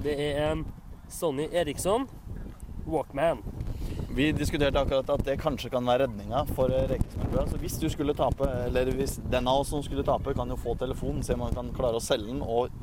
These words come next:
Speaker 2: betale Rekesmørbrød for det.
Speaker 1: Ja, du får sikkert et par runder for en, eh, Sony Ericsson, tenker jeg.
Speaker 2: Ja,
Speaker 1: Så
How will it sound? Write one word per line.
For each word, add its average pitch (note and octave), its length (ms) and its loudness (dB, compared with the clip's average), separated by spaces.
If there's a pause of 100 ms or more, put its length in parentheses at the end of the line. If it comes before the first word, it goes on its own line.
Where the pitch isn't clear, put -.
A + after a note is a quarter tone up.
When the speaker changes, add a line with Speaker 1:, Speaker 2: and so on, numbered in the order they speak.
(200)
Speaker 2:
betale A2+ 320 2
Rekesmørbrød G#2 580 -2
for A2 120 -2
det. - 100 -6 (220)
Speaker 1:
Ja, F#3 160 2 (100)
du D#3 100 -4
får D3 220 -6
sikkert C#3 320 -4
et C#3+ 160 -4
par C#3+ 160 2
runder B2+ 320 -2
for - 140 -6
en, C3 320 -4
eh, B2 260 -2
Sony B2+ 240 -4
Ericsson, B2 320 -6
tenker C3+ 240 -10
jeg. - 60 -12 (360)
Speaker 2:
Ja, F#2 120 0 (160)
Speaker 1:
Så - 100 -10